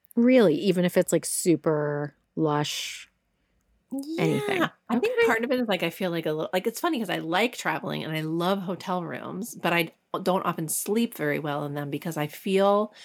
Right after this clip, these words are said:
Speaker 2: I get, like, disoriented. Like, I'll wake up in
Speaker 1: Mm.
Speaker 2: the middle of the night and be like, "Where am I? What's happening?
Speaker 1: Oh,
Speaker 2: I don't know."
Speaker 1: interesting.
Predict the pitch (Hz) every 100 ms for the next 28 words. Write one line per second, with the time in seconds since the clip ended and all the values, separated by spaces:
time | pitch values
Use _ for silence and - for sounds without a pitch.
0 | - - - 202 175 226 269 - 214 208
1 | 160 165 196 180 - 170 165 151 147 -
2 | - - - 147 156 165 190 175 170 147
3 | 165 160 151 156 151 143 131 151 175 151
4 | 151 247 262 208 220 - _ _ - -
5 | _ 269 254 254 208 185 _ - - -
6 | 226 320 294 262 226 147